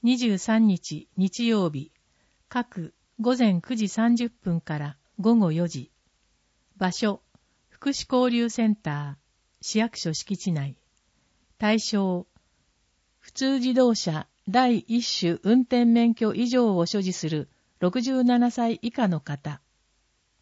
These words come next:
定員十二人。費用四千円。申し込み時に集金します。申し込み、社会福祉協議会にある申し込み用紙に記入し、直接。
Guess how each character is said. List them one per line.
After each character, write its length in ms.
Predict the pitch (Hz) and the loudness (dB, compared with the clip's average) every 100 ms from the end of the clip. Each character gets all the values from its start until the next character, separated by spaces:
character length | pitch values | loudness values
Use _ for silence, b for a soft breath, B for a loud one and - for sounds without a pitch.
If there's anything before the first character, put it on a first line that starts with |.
| _ _ - | _ _ -2
定 260 | 233 233 | 2 4
員 360 | 220 208 190 - _ _ _ | 4 4 2 -2 _ _ _
十 280 | 202 226 240 | -4 -2 2
二 160 | 233 233 | 2 4
人。 280 | 185 151 139 _ _ _ _ _ _ _ _ | 2 -2 -10 _ _ _ _ _ _ _ _
費 140 | - 254 | -6 0
用 340 | 214 165 151 _ _ _ - | 2 0 -4 _ _ _ 0
四 220 | 208 214 | 2 2
千 320 | - 202 185 | 2 0 0
円。 240 | 175 170 - _ _ _ _ _ - | -2 -6 -10 _ _ _ _ _ -2
申 200 | 214 254 | 0 2
し 80 | 247 | 0
込 160 | - 247 | -2 0
み 80 | |
時 140 | 202 165 | 0 -2
に 100 | 151 | -4
集 220 | - 185 | -4 -6
金 220 | - 175 | -4 -4
し 160 | - 165 | -4 -6
ま 140 | 160 | -6
す。 200 | 160 - _ _ _ _ _ _ _ _ _ _ - | -8 -16 _ _ _ _ _ _ _ _ _ _ -2
申 200 | 226 247 | 0 0
し 100 | - | -2
込 180 | - 208 | -2 0
み、 260 | 202 190 _ _ _ _ _ - | 0 -4 _ _ _ _ _ -12
社 200 | - 220 | -6 -2
会 240 | 277 285 | 0 -2
福 160 | - 277 | -2 -8
祉 160 | - | -8
協 220 | - 269 262 | -6 -4 -2
議 100 | 247 | -4
会 240 | 196 175 | -4 -2
に 160 | 165 170 | -2 -4
あ 120 | 170 | -4
る 220 | 156 156 202 | -6 -6 -2
申 200 | 233 247 | 0 -2
し 80 | |
込 140 | - 226 | -4 0
み 120 | 226 | 2
用 160 | 226 220 | 2 -2
紙 200 | - 156 | -4 -6
に 140 | 156 | -6
記 220 | - 202 | -6 0
入 260 | 196 208 202 | 2 2 0
し、 340 | - 180 165 _ - | -4 -8 -8 _ -10
直 100 | 185 - | -8 -8
接。 460 | - 175 - 160 | -6 -8 -8 -14